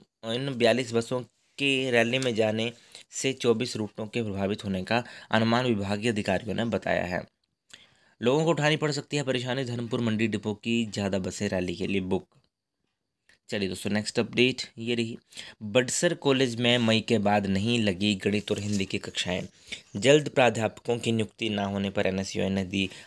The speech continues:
आंदोलन की चेतावनी। एनएसयूआई ने राष्ट्रीय संयोजक रूबल ठाकुर ने कहा कि राजकीय महाविद्यालय बडसर में अधिकतर प्रवक्ताओं के पद खाली हैं। आश्चर्य की बात है कि मई दो हज़ार बाईस के बाद महाविद्यालय बडसर में गणित और हिंदी विषय की कक्षाएं ही नहीं लग पाई हैं।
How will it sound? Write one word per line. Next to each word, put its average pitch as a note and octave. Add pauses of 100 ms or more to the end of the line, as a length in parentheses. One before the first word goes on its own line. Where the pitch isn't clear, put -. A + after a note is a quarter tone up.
आंदोलन G#2
की G#2+
चेतावनी। G2+
एनएसयूआई A2
ने A2 (320)
राष्ट्रीय A2+
संयोजक A2+ (280)
रूबल A2
ठाकुर A2+
ने A2
कहा G#2+
कि A2+ (320)
राजकीय G2+
महाविद्यालय G2
बडसर G2
में A#2
अधिकतर -
प्रवक्ताओं G2
के G2+
पद G2+
खाली F2+
हैं। F2 (400)
आश्चर्य C#3+
की D#3
बात C3
है C#3
कि C#3
मई B2
दो A#2
हज़ार A2
बाईस G2+
के A2+
बाद G#2
महाविद्यालय G2
बडसर F#2
में G2
गणित G2+
और G2+
हिंदी A2+
विषय A2+
की A2
कक्षाएं F#2+
ही B2+
नहीं A2
लग F#2
पाई F#2
हैं। F#2